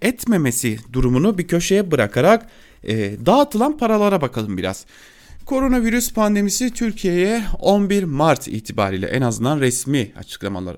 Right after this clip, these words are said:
açıklamalara göre on bir Mart itibariyle geldi. İlk vaka on bir Mart'ta açıklandı. Üzerinden dört ay geçti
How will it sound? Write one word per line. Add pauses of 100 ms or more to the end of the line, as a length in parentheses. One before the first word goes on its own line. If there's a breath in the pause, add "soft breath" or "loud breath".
açıklamalara
göre (440 loud breath)
on
bir
Mart
itibariyle
geldi.
İlk
vaka
on
bir
Mart'ta
açıklandı.
Üzerinden
dört
ay
geçti